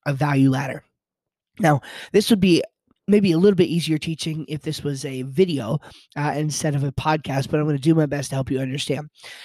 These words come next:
Imagine a graph, start drawing steps on a ladder, two, you know, two D on a paper in front of you. Draw a line up,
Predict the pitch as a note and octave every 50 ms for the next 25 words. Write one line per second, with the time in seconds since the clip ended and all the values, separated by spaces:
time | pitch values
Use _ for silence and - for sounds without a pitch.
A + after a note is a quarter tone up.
0 | - - - F#3 F3+ F#3+ G3 G#3 F3 A#3 A#3+ A#3+ A#3 - G3 D3 D#3 D3 C3 C#3+
1 | D#3 - - D#3+ D#3 C#3 C3+ - D3+ D3+ D3+ D3 C#3+ - - D#3+ D3+ D3 - -
2 | D#3 D#3+ E3+ E3 D3 A#2 A2+ A2 A2+ - - - G3 F3+ - F#3 E3 C#3 C3 -
3 | - G#3+ G3+ D3+ D#3 C3 B2+ D3 - - - - - - D3+ D#3 D#3 C#3+ - -
4 | D#3+ D3+ - E3 D3+ D3 C3+ - _ - - _ _ - E3 D3+ - - A#2 F#2+
5 | A2+ A#2 G#2 - - - C3+ C3+ C3+ C#3 C#3 C#3 C#3 C#3 C#3 - - A3 A#3 -